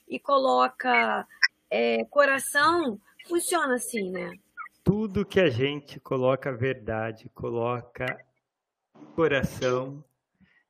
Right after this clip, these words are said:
Speaker 2: funciona. Olha, eu vi até a tradução aqui da Marlene, que ficou muito bonita, já dá pra fazer um corte aí, e essa aula tá muito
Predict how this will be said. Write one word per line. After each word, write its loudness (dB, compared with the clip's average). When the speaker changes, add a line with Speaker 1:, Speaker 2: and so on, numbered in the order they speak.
Speaker 2:
funciona. -4
Olha, 4
eu 6
vi 4
até 8
a 4
tradução 4
aqui -2
da 6
Marlene, 2
que -8
ficou 0
muito 0
bonita, 2
já 4
dá 6
pra 0
fazer 4
um 2
corte 4
aí, 2
e 4
essa 2
aula 4
tá -4
muito -8